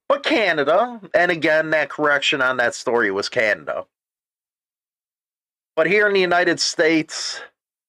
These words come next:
when you have law enforcement shutting down stuff, when you're on your own private property,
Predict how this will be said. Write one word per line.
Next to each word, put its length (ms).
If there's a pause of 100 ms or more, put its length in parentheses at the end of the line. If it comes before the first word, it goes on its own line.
(260)
when 280
you 200
have 280
law 280
enforcement 680
shutting 460
down 340
stuff, 480 (340)
when 160
you're 240
on 320
your 320
own 400
private 580
property, 840